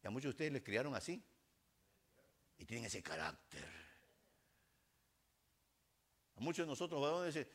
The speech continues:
"Dale, dale a esa vieja, que no se te levante". Vieja tu abuela.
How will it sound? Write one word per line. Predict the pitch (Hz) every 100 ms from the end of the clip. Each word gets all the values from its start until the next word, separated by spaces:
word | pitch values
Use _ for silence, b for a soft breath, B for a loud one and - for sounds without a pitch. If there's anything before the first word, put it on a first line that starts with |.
| B -
"Dale, | 117 135 117 90 - _ b b -
dale | 131 147
a | 127
esa | - 90
vieja, | 135 113 92 -
que | 107
no | 110
se | -
te | 95
levante". | 98 92 - - - _ _ - _ - - - _ _ _ _ _ _ _ _ _ _ _ _ _ _ _ _ _ -
Vieja | 95 147 151 165
tu | -
abuela. | 92 139 143 82